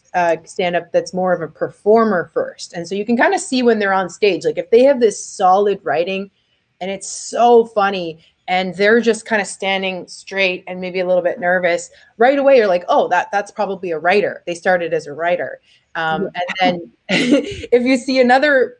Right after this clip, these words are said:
Speaker 1: uh, comedian, a lot of the time these types are hosts of shows because they're full of energy and they're just like, "Hey, you know, what's up?" Um, they're a performer first. And so over time, you kind of merge the two.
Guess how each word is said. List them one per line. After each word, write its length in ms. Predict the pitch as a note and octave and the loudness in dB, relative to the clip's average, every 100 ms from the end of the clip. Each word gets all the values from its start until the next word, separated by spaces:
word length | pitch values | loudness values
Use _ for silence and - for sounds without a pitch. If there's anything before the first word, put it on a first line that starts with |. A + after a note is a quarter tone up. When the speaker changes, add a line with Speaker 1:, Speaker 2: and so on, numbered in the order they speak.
| _ | _
Speaker 1:
uh, 100 | G#3 | -6
comedian, 420 | G3+ - G#3 G3+ G#3 | -4 -4 -2 0 2
a 40 | |
lot 100 | G#3+ | 2
of 40 | A3 | 0
the 120 | G3+ | -4
time 200 | F#3+ F#3 | -6 -4
these 160 | G3 | -10
types 260 | F#3 F#3 - | -6 -8 -4
are 100 | F3 | -6
hosts 460 | - G#3 G#3+ G#3+ - | -4 0 0 0 -8
of 100 | E3+ | -10
shows 440 | - E3+ D#3 E3 | -2 0 2 -2
because 280 | F3+ G3 E3+ | -8 -8 -4
they're 140 | F3+ | -6
full 240 | F3 G3+ G3 | -4 -6 -4
of 100 | F#3 | -4
energy 480 | E3+ F3 E3 F3 | -4 -6 -8 -4
and 80 | F3+ | -2
they're 120 | D#3+ | -2
just 180 | D#3 F3 | -4 -2
like, 180 | E3+ E3+ - - - | -2 -4 -10 -18 0
"Hey, 460 | C4+ C#4+ B3 G#3+ | 4 6 6 6
you 120 | G3+ | 4
know, 260 | G3+ G3 G#3+ | 2 2 2
what's 220 | A3 A3+ | 2 2
up?" 260 | B3 F#3+ - _ _ _ | 2 2 -4 _ _ _
Um, 480 | F#3+ F#3 F3+ E3+ - - | -2 0 -4 -10 -18 -20
they're 380 | E3+ A3 A#3+ | 0 4 4
a 80 | A#3 | 4
performer 600 | A#3 A3+ C#4+ D#4 C4+ G3+ - | 0 -4 0 0 0 -4 -6
first. 340 | D#3 - - | -8 -8 -14
And 140 | F#3+ | -16
so 340 | - G#3+ G3 F#3+ | -2 -2 -2 -2
over 240 | A3+ A3 | -2 0
time, 360 | A3 C#4 C4+ A3 | -2 0 0 0
you 80 | F#3+ | -2
kind 180 | G#3+ G3 | -4 -4
of 60 | |
merge 340 | G3 G#3+ A3 F3+ | -2 0 0 -2
the 140 | F#3 | -12
two. 500 | - B3 G#3 D3+ C#3 | -10 -2 -2 -2 -6